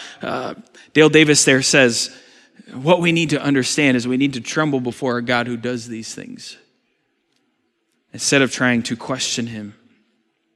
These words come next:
Well, there's good news that we see here in First Samuel chapter two, at the end of chapter two. Out of nowhere,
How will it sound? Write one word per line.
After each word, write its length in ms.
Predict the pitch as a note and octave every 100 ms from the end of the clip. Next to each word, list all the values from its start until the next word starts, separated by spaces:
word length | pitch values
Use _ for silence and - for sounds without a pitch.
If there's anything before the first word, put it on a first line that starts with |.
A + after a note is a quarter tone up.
| _ _ _ _ _ _ _ _ _ _ _ _ -
Well, 300 | C#3+ D3+ - -
there's 180 | D3 D3
good 180 | D3+ G3
news 280 | F3+ D3+ C3
that 120 | D3
we 80 | C#3+
see 260 | - D#3+
here 280 | C3 D#3 C#3+
in 240 | D3 C3 A#2+
First 280 | C#3+ C3
Samuel 440 | - D3 C3+ A#2+ A#2 - -
chapter 300 | - C#3+ -
two, 280 | - D#3 C#3
at 80 | A#2
the 140 | C3+
end 100 | C#3+
of 80 | C3+
chapter 300 | - C3 A#2
two. 260 | - C3 B2+
Out 160 | F3+
of 120 | E3+ C#3+
nowhere, 640 | D#3+ E3+ C#3 B2 D3